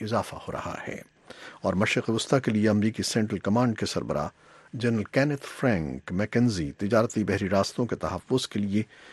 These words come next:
ایک اتحادی فورس بنانے کے لیے علاقے میں موجود ہیں۔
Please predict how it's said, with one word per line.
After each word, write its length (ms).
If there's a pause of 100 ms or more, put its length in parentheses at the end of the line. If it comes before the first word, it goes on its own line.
(140)
ایک 240
اتحادی 440
فورس 360
بنانے 340
کے 120
لیے 360 (100)
علاقے 380
میں 120
موجود 500
ہیں۔ 120